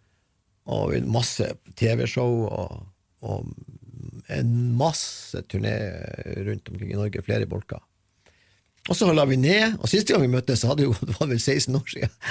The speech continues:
vi hadde vært sammen. <laughs> Så, eh, så det er litt, litt av og på. Men nå er det vel mest av,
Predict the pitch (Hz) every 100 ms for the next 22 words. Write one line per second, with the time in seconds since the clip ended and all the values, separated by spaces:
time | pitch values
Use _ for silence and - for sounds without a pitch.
0 | - - - - 101 190 - - - -
1 | - 151 - 180 180 - 165 156 175 147
2 | - 127 131 - - - - - - 127
3 | 131 165 185 185 98 - 156 120 120 -
4 | - _ _ _ _ _ _ _ _ _
5 | _ _ _ _ _ _ _ _ _ 123
6 | 165 143 104 104 107 - -